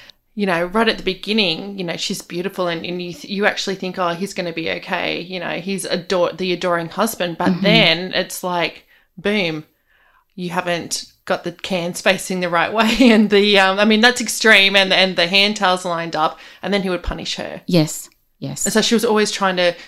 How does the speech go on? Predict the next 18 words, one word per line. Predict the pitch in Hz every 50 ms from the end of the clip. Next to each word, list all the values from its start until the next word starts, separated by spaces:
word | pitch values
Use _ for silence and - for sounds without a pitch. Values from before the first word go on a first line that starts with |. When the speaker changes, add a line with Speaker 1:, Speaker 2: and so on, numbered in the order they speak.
| _ -
Speaker 1:
be | 202 196
the | 180 180
good | - 196 190 190
girl. | - 240 165 147 95 90 - 202
Speaker 2:
Yeah, | 170 160 156 - - -
always | 180 190 202 196 -
trying | - 196 180
to | 170 160
win | 151 170 165 165 160
that | 156 143 - -
love. | 151 139 135 139 151 - - - - -
Speaker 1:
Yeah. | - 196 170 - - - - - -
Speaker 2:
Yeah, | - 147 139 - - _ _ _
that, | - 151 - - - - - - -
that | 160 160 156
initial | 156 156 160 165 170 175 - - - 170 156 151 147 147 151 - _
charming | - - - 156 151 151 147 147 151
self, | 151 - - 156 151 170 180 -